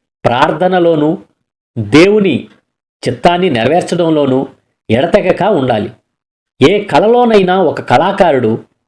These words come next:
సాధన మానేశాడనుకోండి, ఏమవుతుందో మనకు తెలుసు. ఇదే సూత్రాన్ని, ఇదే సామాన్య జ్ఞానాన్ని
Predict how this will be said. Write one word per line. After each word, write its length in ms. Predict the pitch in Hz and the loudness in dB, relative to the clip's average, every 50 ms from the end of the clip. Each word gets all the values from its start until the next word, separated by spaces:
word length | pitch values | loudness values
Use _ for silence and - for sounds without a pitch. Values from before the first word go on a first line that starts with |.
| _ _ | _ _
సాధన 460 | - - - 127 120 147 160 185 196 185 | -16 -8 -4 0 0 0 0 0 -2 -2
మానేశాడనుకోండి, 1040 | 135 113 123 147 175 196 190 - 185 175 160 143 143 - 151 143 139 131 131 131 127 - _ _ _ _ _ _ - 117 | -2 -2 -2 -2 -2 -2 -2 -2 -2 -2 0 -2 -2 -2 -2 -2 0 0 0 -2 -2 -6 _ _ _ _ _ _ -2 0
ఏమవుతుందో 540 | 123 143 180 190 190 190 202 185 180 190 | 0 2 2 0 0 0 0 0 0 0
మనకు 220 | 165 151 131 123 - | 0 -2 -4 -4 0
తెలుసు. 340 | - 131 131 120 - - 127 - _ _ _ _ _ _ _ _ - | 0 0 0 0 -4 -10 -14 -16 _ _ _ _ _ _ _ _ -6
ఇదే 220 | 120 117 151 175 185 | 0 0 2 2 0
సూత్రాన్ని, 680 | 190 - 170 170 - - 156 151 139 123 127 160 226 - - _ _ _ - - - | -2 -2 -4 -4 0 0 0 0 0 0 0 -2 -2 -4 -10 _ _ _ -14 -4 -2
ఇదే 260 | 131 127 190 220 226 | 0 0 2 0 0
సామాన్య 540 | 220 - 170 151 175 196 220 220 214 220 180 | -2 -4 -4 -4 -2 0 0 0 0 -2 -2
జ్ఞానాన్ని 720 | 131 123 135 143 151 185 196 196 170 131 117 127 151 190 | -4 -4 -4 -2 -2 -2 0 0 0 0 0 -2 -2 -4